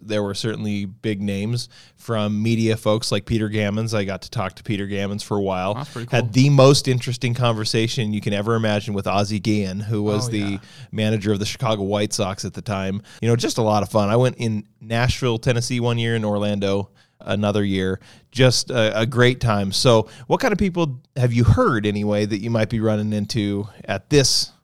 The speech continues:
Speaker 2: Yeah, I don't, I don't know if I have any names that are, are quite that recogni-, recognizable. Um, I've, I've been over at the website just looking at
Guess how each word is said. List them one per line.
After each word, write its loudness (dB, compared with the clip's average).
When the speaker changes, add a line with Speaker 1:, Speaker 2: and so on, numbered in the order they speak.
Speaker 2:
Yeah, 2
I 6
don't, 6
I 2
don't 6
know 8
if 2
I 6
have 4
any 4
names 4
that 2
are, 2
are -2
quite -2
that 0
recogni-, -2
recognizable. 0
Um, -2
I've, -2
I've -2
been 6
over 6
at 2
the 2
website 2
just -4
looking 0
at -2